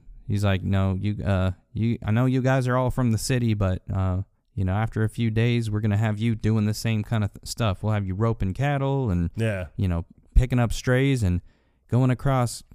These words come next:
Speaker 2: country just as beautiful as heaven."
Speaker 1: Yep.
Speaker 2: And, uh,
Speaker 1: he's like, "You came out here city slickers? You're gonna
Speaker 2: you
Speaker 1: go
Speaker 2: leave
Speaker 1: home
Speaker 2: here
Speaker 1: cowboys."
Speaker 2: Yeah.
Speaker 1: But, I mean, it's, I don't know. I mean,
Speaker 2: In
Speaker 1: maybe it's
Speaker 2: two
Speaker 1: just me
Speaker 2: weeks.
Speaker 1: because I've never, uh,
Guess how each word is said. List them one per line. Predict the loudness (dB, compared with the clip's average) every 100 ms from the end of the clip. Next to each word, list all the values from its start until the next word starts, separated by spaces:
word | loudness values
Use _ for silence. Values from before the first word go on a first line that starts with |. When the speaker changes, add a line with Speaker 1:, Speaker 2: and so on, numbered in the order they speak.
| _
Speaker 2:
country | 0 0 0 -2
just | -2 -4 -2
as | -4
beautiful | -4 -2 -2 -2 -2
as | -4
heaven." | -4 -4 -4 -8 -16 -10
Speaker 1:
Yep. | -8 -8 _ _ _ _ _ _ -20 _ _ _ -4
Speaker 2:
And, | -2 -2 -2 -2
uh, | -2 -2 -6 -10 _ _ _ _ _ _ _ _ _ -14
Speaker 1:
he's | -10 -8
like, | -10 -10
"You | -12
came | -4 -2 0
out | 0
here | -2
city | -2 -2
slickers? | -2 -4 -6 -8 -16 -20 -14
You're | -8
gonna | 0 2
Speaker 2:
you |
Speaker 1:
go | 4
Speaker 2:
leave | 6
Speaker 1:
home | 6 6
Speaker 2:
here | 4
Speaker 1:
cowboys." | 2 2 -4 -6 -4
Speaker 2:
Yeah. | 0 2 0 -2 -12 -16 -20 -20 -20 -20 -20 -20 -20 -2
Speaker 1:
But, | 0 0
I | 0
mean, | 0 0
it's, | -2 -4 -4 -8 -8
I | -12 -12 -12 -6
don't | 0 2
know. | 2
I | 2 2
mean, | 0 2
Speaker 2:
In |
Speaker 1:
maybe | 2 4
it's | 4
Speaker 2:
two | 6
Speaker 1:
just | 6 4
me | 4
Speaker 2:
weeks. | 4 2
Speaker 1:
because | 2 2
I've | 0
never, | 0 0 -2 -4 -4 -6 _ _ _ _ _
uh, | -4 -2 -2 -4